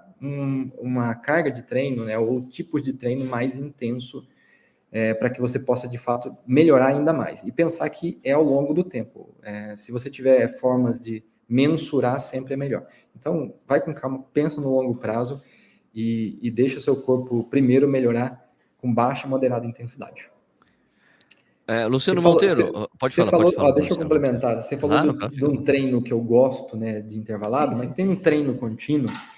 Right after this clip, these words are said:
Speaker 1: que eu sempre gosto de testar as pessoas.
Speaker 2: Ah.
Speaker 1: Por que que é testar as pessoas num treino contínuo? E esse treino contínuo é um longo, né? Aquele longo do fim de semana. Aqui eu até sugiro que vocês façam isso. Pra que vocês saibam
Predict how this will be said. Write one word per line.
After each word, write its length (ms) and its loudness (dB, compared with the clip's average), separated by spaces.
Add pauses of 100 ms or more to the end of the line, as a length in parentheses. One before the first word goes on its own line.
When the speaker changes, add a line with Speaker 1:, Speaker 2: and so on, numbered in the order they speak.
(440)
Speaker 1:
que 140 -4
eu 100 4
sempre 360 -4
gosto 320 2
de 220 -14
testar 520 -2
as 100 -8
pessoas. 720 -16 (380)
Speaker 2:
Ah. 300 -14
Speaker 1:
Por 100 -4
que 140 -10
que 100 -4
é 160 -6 (180)
testar 420 -4
as 100 -8
pessoas 400 -6
num 160 -8
treino 280 -6
contínuo? 520 -12
E 80 2
esse 240 -2
treino 260 -6
contínuo 340 -8
é 40 -2
um 60 2
longo, 380 2
né? 120 -8
Aquele 240 -6
longo 320 0
do 80 -6
fim 120 -14
de 60 -12
semana. 380 -4
Aqui 160 -4
eu 40 2
até 200 2
sugiro 500 -2
que 80 -10
vocês 340 -4
façam 440 -6
isso. 240 -10 (680)
Pra 140 0
que 140 -4
vocês 400 -2
saibam 500 0